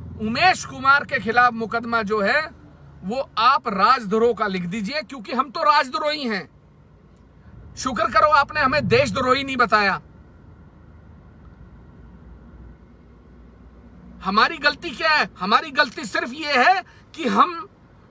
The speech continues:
लोगों के दुख दर्द को समझते हैं, हम पहाड़ के दुख दर्द को समझते हैं। हमारी गलती ये है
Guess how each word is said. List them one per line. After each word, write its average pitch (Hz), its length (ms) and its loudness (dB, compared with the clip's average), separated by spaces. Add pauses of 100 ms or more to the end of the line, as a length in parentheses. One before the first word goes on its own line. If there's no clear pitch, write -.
लोगों 320 320 4
के 330 180 -4
दुख 214 220 -4
दर्द 302 280 0
को - 140 2
समझते 254 480 0
हैं, 208 140 -2 (220)
हम 285 160 -2
पहाड़ 269 380 2
के 311 160 -10
दुख 277 180 -8
दर्द 262 240 0
को 294 140 -6
समझते 262 400 -4
हैं। 233 180 -2 (200)
हमारी 262 280 2
गलती 302 320 -4
ये 302 180 -4
है 320 260 2